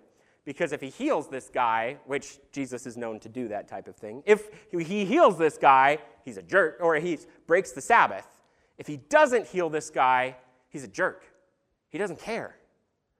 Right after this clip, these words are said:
And so they put this guy in to trap him, and Jesus asked the question,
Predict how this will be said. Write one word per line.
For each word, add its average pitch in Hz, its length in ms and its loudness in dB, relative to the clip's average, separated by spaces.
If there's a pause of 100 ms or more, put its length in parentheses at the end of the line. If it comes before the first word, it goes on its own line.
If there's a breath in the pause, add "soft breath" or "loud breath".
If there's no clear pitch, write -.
(320)
And 160 100 -8
so 202 80 2
they 190 60 6
put - 440 -2
this 240 160 4
guy 220 200 4
in 214 160 2
to 185 60 -6
trap 240 300 -2
him, 180 140 -6
and 151 140 -6
Jesus 208 320 -8
asked 131 260 -2
the 180 80 -10
question, 117 500 -12